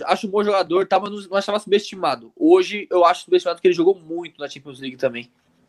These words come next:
no Chelsea. Só que, para entrar o Chiesa, talvez ele seria um bom nome. Mas, não é, não é absurdo tá, tá dentro também,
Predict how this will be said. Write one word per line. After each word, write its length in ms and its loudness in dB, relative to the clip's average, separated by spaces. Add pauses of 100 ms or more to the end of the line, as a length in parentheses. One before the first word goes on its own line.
(180)
no 120 -4
Chelsea. 300 4 (840)
Só 240 10
que, 420 8 (280)
para 240 6
entrar 300 0
o 80 -4
Chiesa, 460 4
talvez 600 0
ele 120 -6
seria 200 -6
um 40 -12
bom 160 -6
nome. 300 -8 (920)
Mas, 580 4 (640)
não 140 0
é, 100 6
não 140 6
é 40 12
absurdo 460 2
tá, 140 -2
tá 240 -4
dentro 340 -14
também, 380 -6